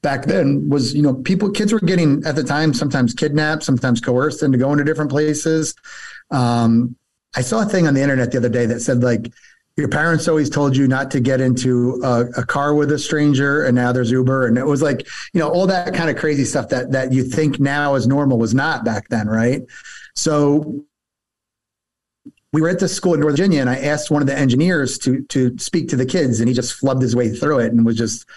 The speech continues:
he was talking, like, way too technical. And I got in, I was like, "Hold on. It's just, you know, if Jimmy from Colorado says, 'Go meet me at the, you know, the Washington, uh, Monument, don't do it, because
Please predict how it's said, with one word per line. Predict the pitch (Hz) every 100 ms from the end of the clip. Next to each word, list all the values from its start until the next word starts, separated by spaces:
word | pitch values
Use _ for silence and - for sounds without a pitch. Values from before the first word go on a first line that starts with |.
| - - - -
he | 151
was | 131
talking, | 156 151 151 127
like, | 123
way | 113 139 147 143 135
too | - 135 123
technical. | 127 156 131 123 123 120
And | 120
I | 123 123
got | 131 127
in, | 127
I | 123
was | 113
like, | 113
"Hold | 139 120
on. | 101 104
It's | 131
just, | 120 -
you | 147
know, | 110 104 - - - - _ -
if | 226 - - _ _ _ _ -
Jimmy | 120 160 175 175
from | 151 156 139
Colorado | 151 147 143 147 151 139 127
says, | 127 131 120 113
'Go | 131 135
meet | 139
me | 139 139 135
at | 120
the, | 135 123 127
you | 139
know, | 127 117 120
the | 123
Washington, | 123 127 131 - 127 127 123 131
uh, | 131 120
Monument, | 127 147 147 120 113 113 117
don't | 131 131 113
do | 160 143
it, | 123 -
because | 123 131 117 - -